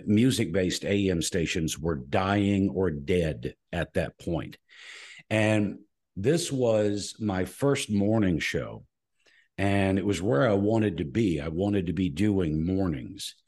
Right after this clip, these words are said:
but I had to get used to taking a nap. And n-, I had never, I mean, as an infant, I napped, but as an adult, it felt strange,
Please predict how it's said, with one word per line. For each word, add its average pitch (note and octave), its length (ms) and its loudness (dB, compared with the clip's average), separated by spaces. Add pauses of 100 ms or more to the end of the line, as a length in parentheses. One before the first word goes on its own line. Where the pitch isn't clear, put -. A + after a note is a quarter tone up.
(240)
but G2+ 400 0
I G#2 160 2
had C#3 340 -2
to D3+ 120 0
get A#2+ 200 0
used G2+ 460 0
to E2+ 280 0
taking D#2 580 -2
a E2 80 0
nap. A2 520 2 (760)
And G2+ 560 2
n-, A2 140 0
I A2 140 2
had F#2+ 140 2
never, G#2+ 380 0
I F2 80 -8
mean, F#2+ 240 0
as F2 160 -2
an F2+ 120 0
infant, B2 460 2 (120)
I F#2 140 0
napped, F2 520 -4
but G#2 140 0
as G2 160 2
an F#2 100 0
adult, F#2 560 0
it F#2+ 160 -4
felt - 360 -2
strange, G2+ 600 2